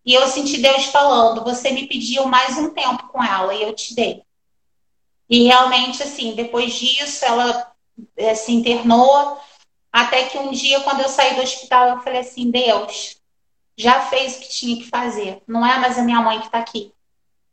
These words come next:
Eu falei, "Eu não sei se eu tenho o direito de pedir, mas assim, eu queria te pedir pra levar ela embora.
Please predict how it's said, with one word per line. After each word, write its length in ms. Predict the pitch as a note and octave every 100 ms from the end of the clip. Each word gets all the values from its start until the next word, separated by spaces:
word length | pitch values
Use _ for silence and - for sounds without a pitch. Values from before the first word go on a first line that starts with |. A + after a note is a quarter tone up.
| _
Eu 120 | - A3+
falei, 240 | A#3 A3+
"Eu 80 | A3+
não 160 | A#3 -
sei 240 | - B3
se 100 | -
eu 60 | B3
tenho 260 | B3 A#3+
o 40 | A#3+
direito 420 | A#3+ A#3 A3+ A#3+
de 160 | G#3+ -
pedir, 420 | A#3+ A#3+ A3+ A#3
mas 200 | A#3 A#3
assim, 340 | A#3+ - A3+
eu 60 | A3+
queria 260 | - B3 A#3+
te 120 | -
pedir 260 | C4 A#3+ B3
pra 120 | A#3
levar 340 | A3+ A3+ G#3
ela 120 | G#3
embora. 400 | G#3+ G3 F#3+ -